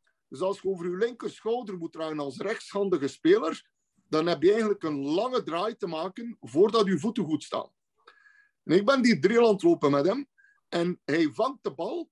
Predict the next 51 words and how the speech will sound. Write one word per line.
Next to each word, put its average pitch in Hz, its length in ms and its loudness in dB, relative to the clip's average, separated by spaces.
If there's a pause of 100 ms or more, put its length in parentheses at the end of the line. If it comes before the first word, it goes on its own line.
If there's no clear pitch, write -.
En 151 120 -10
ik, 175 200 -10
dus 143 160 -6
ik 196 160 2
sta 185 500 -2
op 147 260 -8
de 139 360 0
free 208 220 -8
throw 185 260 0
line 151 160 -2
extended. - 640 -8 (400)
En 151 160 0
ik 160 160 0
geef 220 220 0
hem 220 180 4
de 185 100 2
bal 185 200 4
op 151 180 2
de 131 100 -4
vleugel, 208 420 2
op 170 120 -4
de 156 100 -4
andere 208 380 0
vleugel. 208 460 -2
En 170 120 -6
hij 165 160 0
vangt 220 280 -6
de 208 80 -4
bal 226 220 -4
met 190 180 -10
zijn 156 140 -10
twee 226 260 -8
voeten 220 240 -6
naar 190 220 2
mij 214 200 2
gericht. - 500 -6 (720)
Niet 226 180 0
naar 254 200 4
de 156 100 -2
basket, - 500 -4
maar 180 220 0
naar 160 160 -2
de 147 100 0
zijlijn 196 480 2
gericht. - 440 -10 (520)
En 339 160 2
hij 185 100 6
springt 254 560 0
vanuit 190 340 4
die 220 140 0
positie 170 540 0